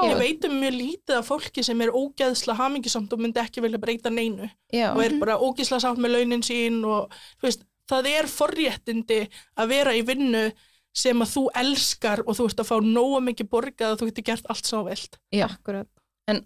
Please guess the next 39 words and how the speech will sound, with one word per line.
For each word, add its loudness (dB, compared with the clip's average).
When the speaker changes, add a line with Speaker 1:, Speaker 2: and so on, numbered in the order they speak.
Speaker 2:
en 2
passa 2
það 2
samt -2
að 2
þú 2
verður 6
að 4
vera 4
hamingjusöm 0
hóra. 4
Speaker 1:
Oh -4
my 0
Speaker 2:
Af 4
því 2
Speaker 1:
God. 6
Speaker 2:
ef 6
þú 6
ert 2
ekki 0
hamingjusöm 0
hóra, 4
þá 0
ertu 2
þarna 0
gegn 0
þínum 2
vilja 4
og -2
þetta 0
er 2
neyð 2
og 2
Speaker 1:
Einmitt. -4
Og 0
þú 0
veist, -2
já, 2
Speaker 2:
Já. 2